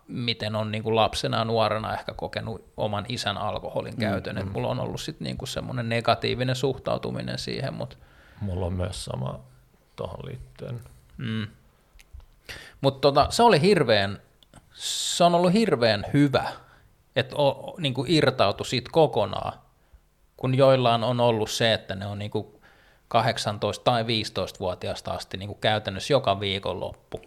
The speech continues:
Speaker 1: kännissä,
Speaker 3: Mm.
Speaker 1: ja sit se, niinku, se sosiaalinen elämä pyörii sen ympärillä.
Speaker 3: Mm.
Speaker 1: Ja, niin se on kiva, että kun ei s-, niinku siinä iässä, missä ite, ite sit niinku tavallaan irtautu tosta, niin,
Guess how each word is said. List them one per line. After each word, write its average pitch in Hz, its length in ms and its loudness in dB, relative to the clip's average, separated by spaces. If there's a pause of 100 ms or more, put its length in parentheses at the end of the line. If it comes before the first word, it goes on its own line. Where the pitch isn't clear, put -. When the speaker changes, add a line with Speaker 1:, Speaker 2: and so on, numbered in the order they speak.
Speaker 1:
kännissä, 95 680 -2
Speaker 3:
Mm. - 80 -8 (580)
Speaker 1:
ja - 80 -4
sit - 220 -4
se, 110 140 -2
niinku, 95 420 -8 (180)
se - 120 -6
sosiaalinen 101 760 -2
elämä 101 380 -2
pyörii - 460 -10
sen 110 260 -12
ympärillä. 98 600 -6
Speaker 3:
Mm. - 60 -8
Speaker 1:
Ja, - 120 -6 (140)
niin - 280 -10 (360)
se - 120 0
on 120 80 2
kiva, 143 320 4
että 123 120 -4
kun 123 120 0
ei 110 320 0 (1000)
s-, - 480 -8
niinku 120 200 -4
siinä 120 380 4
iässä, 113 420 2
missä 92 280 -4
ite, 104 400 -4 (100)
ite - 260 -6
sit - 240 -10
niinku 95 380 -12 (340)
tavallaan 104 420 2
irtautu 107 560 0
tosta, 95 440 -4
niin, 95 340 -10